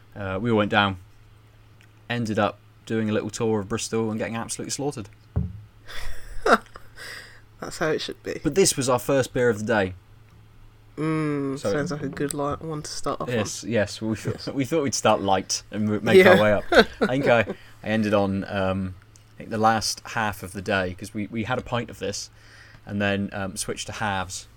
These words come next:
Speaker 1: for the rest of the day so we could, you know, fit more beers in, different beers. Uh, and we ended up in the Volley, which had, um, a tap takeover from Electric Bear.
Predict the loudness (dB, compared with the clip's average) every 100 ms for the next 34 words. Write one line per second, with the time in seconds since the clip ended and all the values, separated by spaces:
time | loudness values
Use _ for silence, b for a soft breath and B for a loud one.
0 | -20 -12 -8 -6 -8 -10 -6 -6 -6 -8
1 | -10 -10 -10 -10 -10 -10 -8 -8 -8 -12
2 | -8 -6 -8 -12 -20 -20 -18 -6 -4 -2
3 | -4 -6 -8 -12 -12 -12 -8 -6 -6 -10
4 | B B B B B B -6 -2 -2 -2
5 | -6 -6 -6 -8 -10 -10 -4 -4 -2 -4
6 | -2 -4 -4 -4 0 2 2 -2 -6 -20
7 | B B B B B B -18 -20 -10 -8
8 | -8 -6 -4 -2 0 0 -2 -4 -6 -6
9 | -4 -8 -6 -8 -6 -6 -6 -8 -8 -6
10 | -6 -6 -12 -10 -8 -8 -8